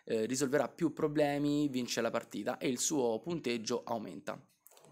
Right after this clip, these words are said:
Tornando indietro possiamo svolgere il problema del giorno, un problema del giorno che è solitamente abbastanza facile, dove ci viene chiesto di risolvere una combinazione tattica, trovare lo scacco matto, vincere del materiale.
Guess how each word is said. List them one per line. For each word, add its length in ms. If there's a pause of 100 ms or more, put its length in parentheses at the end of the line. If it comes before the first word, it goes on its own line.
(1000)
Tornando 300
indietro 460
possiamo 340
svolgere 360
il 120
problema 320
del 160
giorno, 300
un 40
problema 280
del 60
giorno 200
che 60
è 40
solitamente 380
abbastanza 500
facile, 480 (240)
dove 180
ci 140
viene 460
chiesto 340
di 300
risolvere 560
una 160
combinazione 480
tattica, 440
trovare 280
lo 40
scacco 300
matto, 720
vincere 460
del 80
materiale. 640